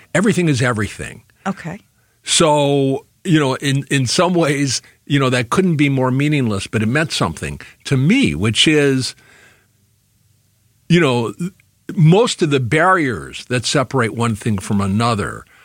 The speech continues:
Speaker 1: are artificially constructed, and that, you know, those kind of constructs are what defines somebody being a square. When, you know, th-, th-, that was a term, you know, somebody who just, you know, didn't understand, understand any, uh, understand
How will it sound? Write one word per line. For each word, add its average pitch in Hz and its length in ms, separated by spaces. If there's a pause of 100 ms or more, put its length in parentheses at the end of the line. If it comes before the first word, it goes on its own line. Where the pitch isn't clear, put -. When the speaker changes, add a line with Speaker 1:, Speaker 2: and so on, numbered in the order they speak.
(160)
Speaker 1:
are 117 180
artificially 123 600
constructed, - 800 (280)
and 131 220
that, 120 280
you 135 40
know, 113 240 (460)
those 156 280
kind 180 220
of 127 140
constructs 151 600
are 117 80
what 127 240
defines 131 800 (300)
somebody 151 360
being 143 260
a 143 60
square. 233 760 (200)
When, 135 120
you 190 80
know, 139 120
th-, 117 200
th-, 113 160
that 147 180
was 170 140
a 143 80
term, 202 440
you 113 80
know, 110 100
somebody 170 320
who 139 140
just, 139 300 (800)
you 165 120
know, 143 80
didn't 156 260
understand, 135 640
understand 139 440
any, 113 220
uh, 101 280
understand 139 960